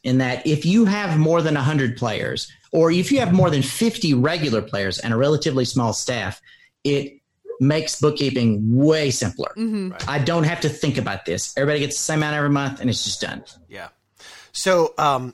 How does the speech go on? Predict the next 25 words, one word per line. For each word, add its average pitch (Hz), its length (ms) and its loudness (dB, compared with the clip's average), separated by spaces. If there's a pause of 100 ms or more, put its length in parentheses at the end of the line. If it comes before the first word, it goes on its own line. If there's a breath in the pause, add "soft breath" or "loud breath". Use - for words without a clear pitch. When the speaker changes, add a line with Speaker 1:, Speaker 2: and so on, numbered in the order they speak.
(120)
Speaker 3:
I 175 80 0
can't 220 320 -4
actually 196 360 -4
make 170 220 -2
a 175 60 -2
decision 151 640 -6
about 156 240 -2
experience 185 420 -8
points 190 280 -10
because 143 280 -8
I 139 100 -4
don't 123 260 -8
know 143 100 -4
exactly 135 540 -8
how, 123 360 -8 (140)
how - 180 -4
many 147 220 -8
points 135 420 -10
it - 80 -16
will 127 120 -12
cost - 540 -6
to, 120 360 -8 (300 soft breath)
to 151 100 -8
purchase - 400 -2
stuff. - 420 -14